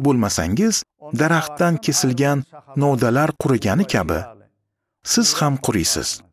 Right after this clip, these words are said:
Qurigan novdalarda esa hosil unmaydi. Tokdan kesib tashlangan novdalar kabi qurib,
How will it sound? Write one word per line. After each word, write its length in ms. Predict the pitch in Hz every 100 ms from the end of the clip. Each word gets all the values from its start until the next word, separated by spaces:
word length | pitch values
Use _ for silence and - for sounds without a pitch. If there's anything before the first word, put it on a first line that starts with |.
| _ _ _
Qurigan 380 | - 117 120 175
novdalarda 580 | 165 139 120 104 98 123
esa 300 | 185 170 92 92 - _ _ _
hosil 380 | - 147 - 147 -
unmaydi. 520 | 202 190 110 85 80 - _ _ _ _ _ _ _ _ _ _ _ _ _
Tokdan 460 | 156 131 110 160 156
kesib 340 | 143 135 - 208
tashlangan 600 | - 135 139 135 131 135 123
novdalar 440 | 113 104 101 185
kabi 360 | 185 120 110 156 139 127 123 - _ _ _ -
qurib, 300 | 117 156